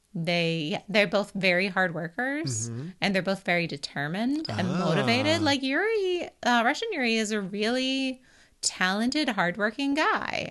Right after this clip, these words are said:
Speaker 1: And I
Speaker 2: Mm-hmm.
Speaker 1: think over the course of the season, he finds that, like, he can't coast on his, like,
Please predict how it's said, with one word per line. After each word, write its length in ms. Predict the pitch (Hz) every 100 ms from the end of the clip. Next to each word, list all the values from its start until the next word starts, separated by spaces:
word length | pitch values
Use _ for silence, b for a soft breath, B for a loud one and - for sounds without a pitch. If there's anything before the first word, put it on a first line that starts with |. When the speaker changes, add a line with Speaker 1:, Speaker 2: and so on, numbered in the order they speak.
| 147
Speaker 1:
And 140 | 220
I 40 |
Speaker 2:
Mm-hmm. 60 | 214
Speaker 1:
think 160 | 233 220
over 140 | 214
the 60 | 208
course 220 | 220 214
of 80 | 220
the 80 | 214
season, 420 | - 262 240 185
he 160 | 185 180
finds 380 | 185 147 160
that, 100 | 160
like, 160 | 143 160
he 120 | 175 170
can't 320 | 160 156 -
coast 400 | - 143 165 -
on 480 | 147 143 143 143 143 b b b b b b
his, 400 | - 175 151 131
like, 440 | 156 139 135 -